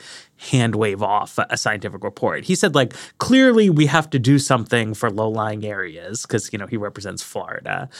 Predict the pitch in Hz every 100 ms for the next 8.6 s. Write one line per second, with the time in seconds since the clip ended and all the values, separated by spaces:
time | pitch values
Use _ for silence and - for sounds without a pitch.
0 | - - 165 160 156 135 - - 220 226
1 | 208 196 135 95 110 - - 120 110 117
2 | 107 104 104 104 - 90 - 131 110 78
3 | 82 - - - _ _ _ - _ _
4 | _ _ - 226 233 - 165 247 320 226
5 | 240 214 196 185 156 - - 127 170 -
6 | 202 196 196 208 220 196 190 196 214 214
7 | 214 214 320 330 262 202 247 302 349 269
8 | 220 185 151 151 104